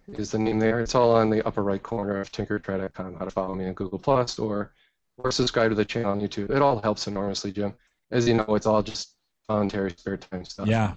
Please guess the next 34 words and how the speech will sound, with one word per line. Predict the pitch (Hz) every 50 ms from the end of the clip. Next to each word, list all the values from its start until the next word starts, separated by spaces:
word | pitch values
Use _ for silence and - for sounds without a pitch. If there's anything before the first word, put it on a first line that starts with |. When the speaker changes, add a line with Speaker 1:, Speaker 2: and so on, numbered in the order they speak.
| - _
Speaker 2:
no, | - 95
Speaker 1:
And | 110 113
anything | 113 110 110
Speaker 2:
right | 110 110
Speaker 1:
to | 110
Speaker 2:
on. | 107
Speaker 1:
help | 101 110 110 110 -
pay | - 104
the | 110 113
web | 104 101 92
hosting | 101 101 95 - - 98 95
bills | 92 95 95 - -
really | 95 92 95 87
helps. | 90 90 - - - - -
So. | - - -
Speaker 2:
Right | 101 101 98 98 98
on, | 95 92 90 82 - - _ _
right | - 90 90 92
on. | 90 90
Kyle, | 90 - 151 160 165 165
if | 165 -
we | 175 170
wanna | 175 170
find | 160 - 165 160 160 156
you | 135 151 156 165 165 170
on, | 147 151 151 147 147 147 143 139
on, | 123 120 143 139 139 139 139 139 120
um, | 120 127 131 131 127 127
Twitter, | 120 - - 147 139 151 147
how | 143 143
do | 139
we | 135
find | 131 - 135 139 143
you? | 156 175